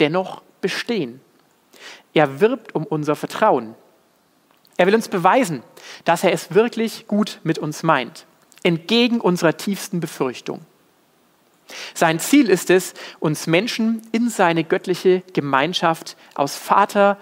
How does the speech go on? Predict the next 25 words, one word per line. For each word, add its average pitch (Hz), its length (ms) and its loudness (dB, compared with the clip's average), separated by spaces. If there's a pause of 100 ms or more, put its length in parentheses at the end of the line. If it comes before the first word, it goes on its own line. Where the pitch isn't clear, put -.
Sohn 170 480 0
und 147 200 -6
Heiligen 139 320 -2
Geist 143 400 0 (140)
mit 180 240 0
hineinzunehmen. 143 920 -4 (1800)
Das - 500 0
wird 151 260 2
wunderbar 156 500 4
in 147 60 -4
dem 143 140 0
Roman 135 420 2
Die 156 200 0
Hütte 147 280 0 (260)
beschrieben. 131 540 -4 (2000)
Wir 160 100 2
sollen 214 340 4
nicht - 280 2
einfach 165 300 0
nur 151 160 0
Geschöpfe 139 500 -2
bleiben. 120 460 -4 (360)
Nein, 143 280 0 (720)
wir 135 140 2
sollen 139 520 2